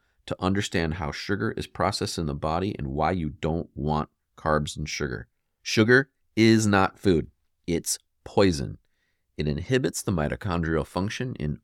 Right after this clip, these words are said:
all the cells in your body. That's in every area. It's not just like, well, your toe. It's your brain. It's your eyes. It's your nose, your tongue. They're in every single cell.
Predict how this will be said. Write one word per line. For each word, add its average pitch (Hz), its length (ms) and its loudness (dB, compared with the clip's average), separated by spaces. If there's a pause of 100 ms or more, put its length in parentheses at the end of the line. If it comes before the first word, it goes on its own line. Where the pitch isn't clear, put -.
(120)
all 123 600 0
the 104 120 -10
cells 117 480 -4
in 98 60 -4
your 107 180 -4
body. 92 420 -6
That's 170 300 -2
in 156 240 -2 (100)
every 143 480 -6
area. 139 300 -2
It's - 160 -8
not 180 160 -2
just - 240 -6
like, 120 180 0
well, 117 220 2
your 98 220 0 (180)
toe. 107 460 6 (360)
It's - 160 -2
your 208 100 4
brain. 214 420 2 (240)
It's - 100 -8
your 78 100 2
eyes. 262 460 0 (320)
It's - 80 -18
your 339 100 -4
nose, 143 360 0
your 85 100 -2
tongue. 107 440 0 (340)
They're 170 160 2
in 202 160 -2 (180)
every 143 300 -2
single 131 400 -2
cell. - 380 -6